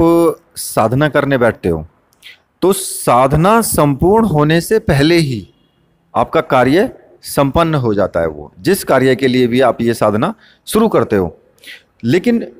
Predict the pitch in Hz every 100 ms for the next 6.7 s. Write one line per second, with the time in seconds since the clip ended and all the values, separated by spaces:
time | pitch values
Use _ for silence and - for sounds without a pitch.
0 | _ _ _ - 123 196 196 - - 196
1 | 190 160 147 190 190 156 131 165 170 151
2 | 185 185 170 151 131 101 - _ _ _
3 | - _ - - 147 131 196 170 - 180
4 | 170 123 123 147 135 127 113 220 - 143
5 | 107 101 85 _ _ _ _ - 135 120
6 | 139 180 190 127 113 - 143